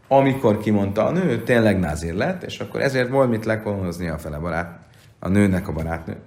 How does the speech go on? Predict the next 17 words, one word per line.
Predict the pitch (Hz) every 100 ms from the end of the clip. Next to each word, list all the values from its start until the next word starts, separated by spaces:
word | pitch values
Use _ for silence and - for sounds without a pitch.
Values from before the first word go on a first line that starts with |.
| 104 -
a | 90 85
feleség | 110 98 - 82
barátnőjének. | 80 80 78 95 110 156 175 - - - - _
Tehát | - 104
most | 107
hiába | - 151 127
a | 110
feleség | - 113 110 110
már | 113
nem | 120 123
názír, | 156 165 135
a | 120
barátnő | 131 120 117 113
továbbra | 110 98 92
is | 82 80
az | 76
lesz. | - - -